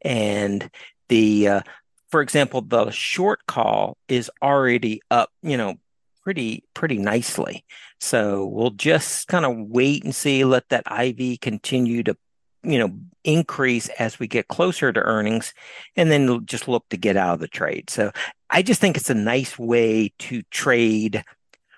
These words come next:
um, s-, good stocks or bullish stocks as they head into earnings.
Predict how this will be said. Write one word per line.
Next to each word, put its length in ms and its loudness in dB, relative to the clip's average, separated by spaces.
um, 280 -4
s-, 160 -10
good 220 2
stocks 840 0
or 160 2
bullish 460 0
stocks 600 -2
as 220 0
they 120 0
head 240 0
into 300 -6
earnings. 460 -10